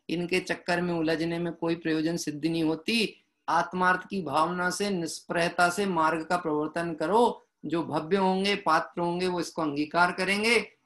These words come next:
और जिनके भाग्य में नहीं होगा, ताके दुर्भाग्य की महिमा का वर्णन टोडरमल जी से नहीं हो सके है,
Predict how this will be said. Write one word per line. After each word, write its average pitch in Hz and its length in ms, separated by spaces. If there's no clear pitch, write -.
और 170 160
जिनके 180 360
भाग्य 165 400
में 185 160
नहीं 180 220
होगा, 185 460
ताके 175 340
दुर्भाग्य 175 560
की 180 160
महिमा 175 400
का 175 160
वर्णन 175 380
टोडरमल 170 540
जी 170 140
से 175 160
नहीं 170 220
हो 156 140
सके 160 320
है, 160 300